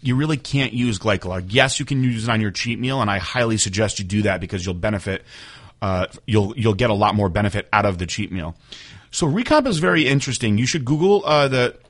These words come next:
ursolic acid. The way that it works is it's very similar in, in, in many ways. It's, it's, it's a very uni-, unique compound, but it's very similar to growth hormone in many ways because it, it,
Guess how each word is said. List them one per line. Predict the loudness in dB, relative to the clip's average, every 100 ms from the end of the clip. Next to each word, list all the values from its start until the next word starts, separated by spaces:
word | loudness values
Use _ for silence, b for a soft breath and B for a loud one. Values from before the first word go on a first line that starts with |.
| _ _ _
ursolic | -4 0 0 2
acid. | 2 2 0 -4
The | -2
way | 0
that | 0
it | -2
works | -2 -2 -2 -2
is | -4 -6 B B B B -8
it's | -8 -2
very | 0 0 0
similar | 0 0 0 0
in, | 0 0 -2 -2 -4
in, | -2 -2
in | 0
many | 2 2
ways. | 2 2
It's, | 0 -4
it's, | -10 -8
it's | -6
a | -2
very | 0 0
uni-, | 0 -2 -6
unique | -8 -2 0 0 -2
compound, | -4 -2 0
but | 0
it's | 0
very | -2 -2
similar | -2 0 2 0
to |
growth | 0 0 0 0
hormone | -2 0 0
in | 0
many | 0 0
ways | -2 -2 -4 -10 B B _
because | -6 0 2 2 -2 -6
it, | -8 -4
it, | -6